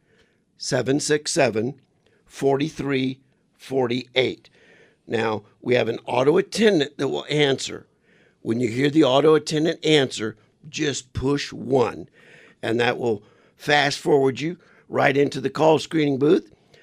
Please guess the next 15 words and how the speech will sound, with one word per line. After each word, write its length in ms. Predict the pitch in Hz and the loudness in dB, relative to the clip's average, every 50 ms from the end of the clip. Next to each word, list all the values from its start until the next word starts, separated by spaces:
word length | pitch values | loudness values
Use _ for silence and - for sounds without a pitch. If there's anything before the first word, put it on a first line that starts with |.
| _ - | _ -14
Uh, 360 | - - 107 101 101 101 98 - _ _ _ _ _ | -8 -6 -4 -4 -4 -4 -6 -10 _ _ _ _ _
my 240 | - 120 131 127 131 | -8 -4 0 0 2
wife, 320 | 127 131 139 147 180 - | 2 4 4 2 2 0
Sweet 260 | - - 156 151 151 | 0 0 0 0 0
Jennifer, 380 | - 135 151 156 156 156 202 175 | 0 2 2 2 2 2 2 2
will 80 | 139 | 2
pick 260 | - - 143 143 139 - | 0 0 -4 -4 -2 0
the 80 | 135 | 0
line 280 | 135 135 131 127 131 151 | 2 2 2 2 2 2
up, 200 | 185 208 - - _ _ _ _ - | 0 -2 -4 -12 _ _ _ _ -10
get 200 | 131 131 - 135 | -8 -6 -2 -2
your 100 | 139 131 | 0 2
name 220 | 131 131 135 131 | 4 4 4 2
and 80 | 123 - | 0 -2
question, 480 | - 143 139 135 131 - 143 156 143 | 0 0 2 2 0 -2 -4 -6 -6